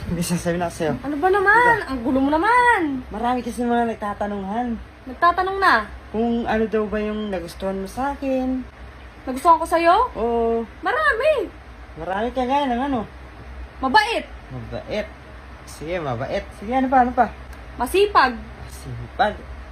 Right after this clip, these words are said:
Speaker 1: Sige, ano pa, ano pa?
Speaker 2: Malambing.
Speaker 1: Ayan, malambing. Tapos ano pa? Sige pa.
Speaker 2: Maalalahanin.
Speaker 1: Maalalahanin. Tsaka ano pa, ano pa?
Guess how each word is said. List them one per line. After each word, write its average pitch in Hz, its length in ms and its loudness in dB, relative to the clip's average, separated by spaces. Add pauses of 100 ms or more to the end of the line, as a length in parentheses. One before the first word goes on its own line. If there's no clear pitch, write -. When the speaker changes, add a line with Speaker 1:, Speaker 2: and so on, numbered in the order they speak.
(160)
Speaker 1:
Sige, 226 120 -6
ano 240 160 0
pa, 269 100 2
ano 254 120 -2
pa? 247 120 -4 (1600)
Speaker 2:
Malambing. 294 640 2 (380)
Speaker 1:
Ayan, 127 260 -10
malambing. 123 480 -8 (960)
Tapos 240 180 -8
ano 277 140 0
pa? 277 120 2
Sige 254 240 -4
pa. 254 120 0 (880)
Speaker 2:
Maalalahanin. 381 880 4 (480)
Speaker 1:
Maalalahanin. 117 960 -8 (160)
Tsaka 226 240 0 (320)
ano 277 100 0
pa, 269 120 0
ano 254 120 2
pa? 220 160 -2